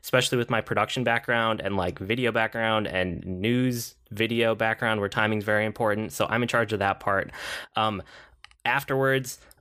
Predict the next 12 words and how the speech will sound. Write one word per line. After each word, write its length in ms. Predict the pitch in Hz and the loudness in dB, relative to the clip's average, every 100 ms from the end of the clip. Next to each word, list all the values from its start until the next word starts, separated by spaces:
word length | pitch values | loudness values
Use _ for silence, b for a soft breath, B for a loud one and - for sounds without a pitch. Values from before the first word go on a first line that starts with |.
| - | 0
we 160 | 131 | 0
get 200 | 127 131 | 2 -2
the 80 | - | -2
files 380 | - 113 110 - | 0 2 2 -2
to 100 | 107 | -2
me. 380 | 113 147 151 143 - - | 0 2 0 -2 -12 -2
Um, 340 | 113 104 - | 0 0 0
we 100 | 131 | 0
record 340 | 139 139 131 117 | 0 0 -2 -2
two 160 | 147 | -6
files 320 | 139 110 113 | 0 2 2
separately 480 | - 120 - 104 101 | 2 -2 0 2 2